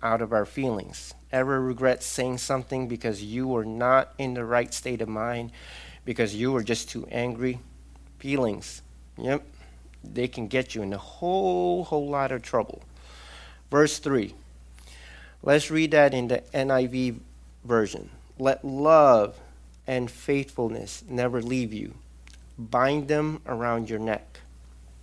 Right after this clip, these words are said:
Your neck is your intermediary between your heart and your brain,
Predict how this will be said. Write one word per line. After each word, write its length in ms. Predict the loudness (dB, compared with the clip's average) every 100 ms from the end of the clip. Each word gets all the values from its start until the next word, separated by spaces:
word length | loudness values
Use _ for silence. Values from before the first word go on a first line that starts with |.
| -20 -20 -12 -8
Your 120 | -2 2
neck 420 | 2 0 -6 -16 -20 -14
is 160 | -10 -4
your 100 | -4 -2
intermediary 1200 | 0 0 0 -4 -8 -6 -2 0 4 4 4 0
between 480 | -4 -4 -4 -4 -8 -20 -20 -4
your 160 | -2
heart 420 | 0 4 6 4 -4 -20 -20 -20 -20 -20 -16 -6
and 160 | -2
your 80 | 0
brain, 340 | 4 4 4